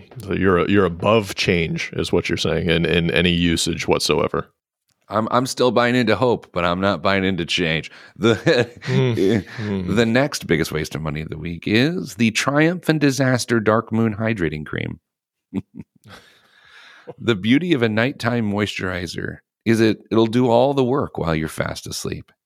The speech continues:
Speaker 2: Can I get a quick timeout, Dan?
Speaker 1: Twenty.
Speaker 2: Look, I understand that some people put moisturizer on their face at night. I'll tell you one of those who, one of those people isn't. Me.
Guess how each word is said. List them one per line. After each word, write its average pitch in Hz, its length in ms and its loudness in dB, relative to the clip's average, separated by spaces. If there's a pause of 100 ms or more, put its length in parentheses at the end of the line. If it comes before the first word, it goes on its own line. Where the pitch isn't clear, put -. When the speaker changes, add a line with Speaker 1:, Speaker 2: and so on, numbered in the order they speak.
(120)
Speaker 2:
Can 123 120 -2
I 117 40 2
get 98 80 2
a 85 80 -2 (200)
quick 85 160 -4
timeout, 85 420 -4 (140)
Dan? 85 200 -6 (720)
Speaker 1:
Twenty. 107 220 -20 (840)
Speaker 2:
Look, 95 300 0
I 98 200 2
understand 95 460 0
that - 240 -8
some 90 160 -2
people 87 240 0
put 73 160 -2
moisturizer 87 580 0
on 92 60 -2
their 90 80 0
face 101 320 -2
at 95 60 -6
night. 98 320 -2 (500)
I'll 92 60 0
tell 107 160 0
you 101 100 0
one 101 100 4
of 95 60 4
those 92 300 -2 (100)
who, 90 260 2
one 101 160 2
of 92 60 2
those 87 80 0
people 95 240 -2
isn't. 117 340 0 (1040)
Me. 104 360 -2